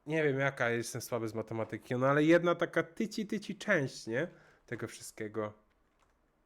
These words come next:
Dobra, nakrywa się? Nakrywa się, no dobra. No i kurczę, no to jest coś takiego. Czekajcie, ile już mamy czasu?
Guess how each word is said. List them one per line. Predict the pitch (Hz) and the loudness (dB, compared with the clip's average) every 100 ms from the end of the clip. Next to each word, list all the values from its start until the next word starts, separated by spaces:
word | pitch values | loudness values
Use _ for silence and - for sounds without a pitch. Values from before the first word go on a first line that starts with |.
| _ _ _ - | _ _ _ -8
Dobra, | 113 107 | -6 -6
nakrywa | 110 110 123 127 | -6 -8 -8 -8
się? | - | -4
Nakrywa | 180 156 123 101 98 | -2 -2 -4 -8 -8
się, | - | -6
no | 226 | -2
dobra. | 156 107 104 - - - - - _ 143 | -2 -2 -4 -8 -20 -20 -20 -20 _ -2
No | 135 113 - _ _ _ _ | 0 0 -4 _ _ _ _
i | 143 147 151 - - _ _ _ _ _ _ _ | 0 0 0 -8 -20 _ _ _ _ _ _ _
kurczę, | - 277 - 180 160 | 0 0 0 -2 0
no | 156 | -2
to | 156 | -4
jest | 202 - - | -8 -8 -6
coś | 277 - | -6 -6
takiego. | 294 - 254 294 - - - | -8 -6 -4 -2 -4 -10 -18
Czekajcie, | 135 - 117 147 | -10 -8 -6 -4
ile | 123 | -4
już | 110 | -4
mamy | 120 107 110 113 | -6 -8 -8 -10
czasu? | 113 110 - 160 | -14 -12 -12 -14